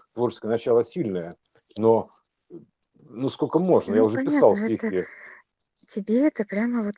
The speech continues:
Speaker 2: показали как проекцию.
Speaker 1: Да, да, да, то есть какой-то
Speaker 2: Это
Speaker 1: должен
Speaker 2: не,
Speaker 1: быть выход из
Speaker 2: не про
Speaker 1: этого.
Speaker 2: то, м, понятно, что все мы стихи когда-то писали.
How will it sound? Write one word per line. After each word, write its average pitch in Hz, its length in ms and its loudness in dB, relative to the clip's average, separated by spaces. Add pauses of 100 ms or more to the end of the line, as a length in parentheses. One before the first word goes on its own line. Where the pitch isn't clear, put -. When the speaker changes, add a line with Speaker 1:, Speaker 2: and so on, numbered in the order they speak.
Speaker 2:
показали 208 580 -4
как 220 360 -10
проекцию. 185 640 -10 (640)
Speaker 1:
Да, 127 500 0
да, 107 360 -2
да, 95 320 -4
то 104 100 -12
есть 98 160 -10
какой-то 175 420 -2
Speaker 2:
Это 208 60 -2
Speaker 1:
должен - 220 2
Speaker 2:
не, 208 120 0
Speaker 1:
быть - 40 -10
выход 226 380 -2
из 208 160 -2
Speaker 2:
не 214 140 0
про 226 200 -2
Speaker 1:
этого. - 0 -
Speaker 2:
то, 233 200 -4
м, 190 640 -10 (120)
понятно, 202 420 -8
что - 200 -16
все 190 360 -6
мы 190 220 -8
стихи - 420 -10
когда-то 185 460 -8
писали. 226 520 -10